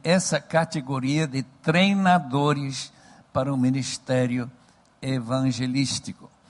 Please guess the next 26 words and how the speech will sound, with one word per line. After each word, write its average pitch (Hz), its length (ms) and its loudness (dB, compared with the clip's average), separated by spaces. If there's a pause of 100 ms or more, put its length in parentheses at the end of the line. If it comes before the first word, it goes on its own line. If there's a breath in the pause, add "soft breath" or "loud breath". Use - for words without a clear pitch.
(360 soft breath)
E 120 100 -6
finalmente 135 840 0
temos 123 440 -4
pastor-mestres, 131 1400 -2 (280 loud breath)
aquele 160 420 -4
que, 165 360 -2 (100)
que 151 140 -6
tem 147 300 0
a 143 80 6
responsabilidade 147 1600 -2 (560 soft breath)
debaixo 135 920 2
da 147 140 -2
autoria 147 500 0
de 160 160 0
Jesus 151 460 -2
Cristo, 143 480 -4
melhor, 135 320 0
da 131 160 0
autoridade 143 840 2
de 143 60 -2
Jesus 139 340 -4
Cristo, 147 480 -4
para 160 520 2 (500 loud breath)
não 185 260 6
somente 180 480 0
en-, 160 220 -4